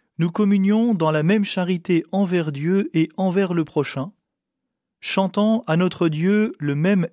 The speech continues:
hymne de gloire. En effet, tous ceux qui sont du Christ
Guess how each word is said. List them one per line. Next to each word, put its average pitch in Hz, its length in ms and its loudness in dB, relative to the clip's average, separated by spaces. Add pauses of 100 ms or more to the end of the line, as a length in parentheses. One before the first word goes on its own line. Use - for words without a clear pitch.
hymne 185 340 2
de 143 100 0
gloire. 135 600 -4 (1160)
En 156 140 0
effet, 202 400 0
tous 202 160 -2
ceux 220 280 -2
qui 175 200 -6
sont 170 220 -4
du 151 120 -4
Christ - 540 -6